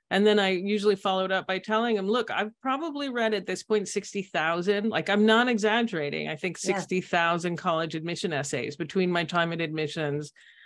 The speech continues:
Speaker 1: and doing this. So I'm the one who's gonna know how these things resonate more than your parent or even an English teacher and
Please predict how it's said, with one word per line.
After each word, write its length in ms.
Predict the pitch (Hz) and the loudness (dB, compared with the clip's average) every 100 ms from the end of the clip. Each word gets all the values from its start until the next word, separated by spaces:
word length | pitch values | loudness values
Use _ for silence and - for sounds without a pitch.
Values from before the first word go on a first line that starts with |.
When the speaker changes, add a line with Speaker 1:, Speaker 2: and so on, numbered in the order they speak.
| _ _ | _ _
Speaker 1:
and 180 | - 175 | -4 0
doing 300 | 180 175 165 | 2 2 4
this. 240 | 175 160 | 2 2
So 180 | - 202 | 2 2
I'm 300 | 202 247 320 | 4 2 2
the 100 | 339 | 2
one 240 | 311 294 269 | 2 2 4
who's 160 | 262 | 2
gonna 220 | 226 220 | 2 2
know 600 | 185 180 180 170 151 139 139 | 2 0 -2 -2 -4 -6 -6
how 240 | 180 156 | -4 -2
these 240 | 147 160 - | -4 -6 -6
things 280 | 160 156 | -6 -6
resonate 680 | 156 160 156 160 147 131 - | -4 0 0 0 -2 -4 -4
more 280 | 165 165 165 | -4 -2 0
than 460 | 165 156 151 156 - _ _ _ _ _ | 0 0 0 -4 -8 _ _ _ _ _
your 140 | 196 220 | 0 0
parent 580 | 214 196 185 185 185 | 4 4 4 2 2
or 220 | 196 175 175 | 0 0 0
even 260 | 262 311 | 0 2
an 120 | 262 202 | 2 2
English 320 | 208 262 269 | 0 -2 -4
teacher 520 | 285 269 294 311 339 - - | -6 -4 -2 -4 -6 -8 0
and 320 | 202 190 | 2 2